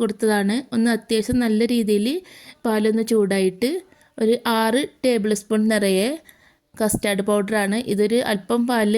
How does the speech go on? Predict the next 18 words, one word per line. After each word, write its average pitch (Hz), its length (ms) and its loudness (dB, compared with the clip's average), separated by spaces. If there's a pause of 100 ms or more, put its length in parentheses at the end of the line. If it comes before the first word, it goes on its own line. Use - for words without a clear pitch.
കലക്കിയിട്ട് 208 480 -2 (120)
ഇതിലേക്ക് 220 420 0 (180)
ഒഴിച്ച് 202 280 0
കൊടുക്കാം. 196 380 -2 (600)
എ-, 196 100 -8 (100)
എന്നിട്ട് 202 320 0 (160)
നന്നായിട്ട് 214 580 0
തന്നെ 220 240 0
ഇളക്കി 202 300 -2
കൊടുക്കണം. 196 440 -2
പെട്ടെന്ന് 202 400 0
അടി 196 220 2
പിടിക്കും. 208 400 -2 (920)
അടിയിൽ 196 320 0
പിടിച്ചാൽ 214 440 -2
ഇതിൻ്റെ 214 680 -4
ടേസ്റ്റ് 214 400 0 (440)
മാറിപ്പോവും. 196 640 -2